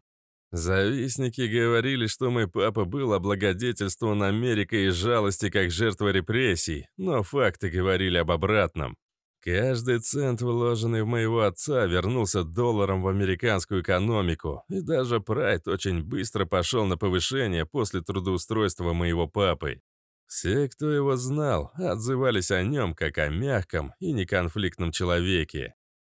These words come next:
Мама — внучка белогвардейского офицера, а также дочь Джорджа Прайда. Деньги моего отца позволяли ей не работать, и круг её увлечений был обширен.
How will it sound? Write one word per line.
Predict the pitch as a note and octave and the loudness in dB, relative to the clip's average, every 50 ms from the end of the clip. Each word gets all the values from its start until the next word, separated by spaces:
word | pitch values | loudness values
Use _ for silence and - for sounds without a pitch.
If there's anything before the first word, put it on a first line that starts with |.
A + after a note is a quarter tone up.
| _ - | _ -6
Мама — | E2+ E2 E2+ F2 G#2 C3 C#3+ D3 D3 C#3+ C#3+ | -4 -2 0 0 0 0 0 0 -2 -2 -2
внучка | C#3 C#3+ D3 D3+ D3+ C#3+ B2 - - C3+ C3 | -2 -2 0 0 -2 -2 -4 -4 -4 -4 -2
белогвардейского | C3+ C3 B2+ B2+ B2 A#2+ C3 B2 A#2 A2 A2+ B2 C3 B2+ A#2+ - - B2+ A#2 A#2 | 0 0 0 0 0 0 0 0 0 0 -2 -2 0 0 -2 -2 -2 0 2 2
офицера, | A2 G#2 - A#2 G2+ - - C#3 D3 D3+ B2+ G2+ F2 E2 | 2 2 0 -2 -2 -2 -2 -2 0 0 2 2 2 2
а | D#2+ | 0
также | - - G#2 G#2+ F2 F2 G2 F2+ | 0 0 -2 -2 0 0 -2 -2
дочь | D#2+ D#2 D#2 - F#2 D#2 | 0 0 0 0 0 -2
Джорджа | E2 D#2+ D#2 E2+ G#2 A#2+ A2 F2 D#2+ F2+ G2 | -6 -6 -4 -2 0 0 0 -2 -2 -2 -2
Прайда. | F2 - G2+ G2 A#2 A2+ G#2+ F#2+ E2 D2+ D2+ C2 - - - | -2 -2 -2 0 2 2 2 2 2 0 -4 -6 -6 -10 -10
Деньги | D#3+ E3+ D#3+ F3 E3 D#3 D3+ C3 C3+ | -8 -4 -2 -2 -2 -2 -2 -2 -2
моего | B2+ B2+ B2 B2 B2+ B2 A#2 | -2 -2 0 0 2 2 2
отца | A2 G2+ - - B2 G2+ A#2 | 0 0 -2 -2 -2 -2 -2
позволяли | - F#2+ F2 E2 F2 F#2+ F2+ F2+ A2 F#2 E2 F2 G2+ F#2 | 0 -2 -2 0 2 2 2 2 2 2 0 0 0 0
ей | F#2+ F#2+ F#2 | 0 0 0
не | F2+ F#2 F#2 | 0 0 0
работать, | - F2+ E2+ D#2+ G2+ C3+ C3+ A2 - - D2 - - - | 2 0 0 0 0 0 0 0 0 -2 -4 -6 -6 -6
и | A#2 F3 | -6 -8
круг | - - E3 D#3+ D3 - | -4 -2 -2 -2 -2 -2
её | D3+ C3+ C3 C3+ B2+ | -2 0 2 2 2
увлечений | A#2+ A#2 A#2 A2+ F#2+ - - G#2 G#2 A2+ G#2 | 0 0 0 -2 -2 -2 -2 -2 -2 0 -2
был | F#2+ F#2 A2 G2+ | 0 0 0 0
обширен. | G2 F2+ E2+ - - C#3+ C#3+ B2 G2+ D#2+ D2 C#2 | 0 0 0 -4 -4 -2 -2 -2 0 -2 -4 -6